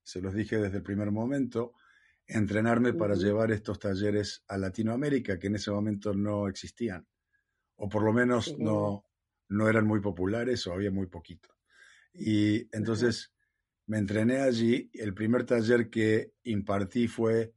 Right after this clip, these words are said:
Speaker 1: en Puerto Rico,
Speaker 2: Ajá.
Speaker 1: am, eh, a través de Lifespring, mm, dado que yo hablaba
Speaker 2: Ajá.
Speaker 1: español y no tenían, ah, muchos
Speaker 2: Wow.
Speaker 1: entrenadores que pudieran hablar español,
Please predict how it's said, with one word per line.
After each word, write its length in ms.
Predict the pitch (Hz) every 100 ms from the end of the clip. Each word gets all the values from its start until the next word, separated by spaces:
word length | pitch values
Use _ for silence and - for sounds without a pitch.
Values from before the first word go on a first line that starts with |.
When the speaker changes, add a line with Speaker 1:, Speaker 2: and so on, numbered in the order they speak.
| _ _ _ _
Speaker 1:
en 200 | - 110
Puerto 340 | 101 104 95 98
Rico, 640 | 107 127 131 120 190 - _ _ _ _ _ _ _ -
Speaker 2:
Ajá. 540 | 98 95 98 95 92
Speaker 1:
am, 240 | 95 92 - _ _ _ _ _ _ _ _
eh, 360 | - 98 95 92
a 120 | 101 90
través 360 | 92 101 104
de 100 | 101
Lifespring, 720 | 101 110 104 - 101 156 92 _ _ _ _
mm, 360 | 95 87 85 98
dado 240 | 104 101
que 80 | 95
yo 120 | 98
hablaba 200 | 98 101
Speaker 2:
Ajá. 60 | 101
Speaker 1:
español 480 | 95 92 107 107
y 40 | 101
no 120 | 95
tenían, 560 | 95 92 98 95 92 - _ _ _ _ _ _ _
ah, 380 | 92 90 90 92 -
muchos 260 | 98 92
Speaker 2:
Wow. 80 | 92
Speaker 1:
entrenadores 540 | 90 92 98 101 - _ _
que 140 | - 90
pudieran 320 | 95 92 95
hablar 180 | 92 95
español, 600 | 92 104 131 151 156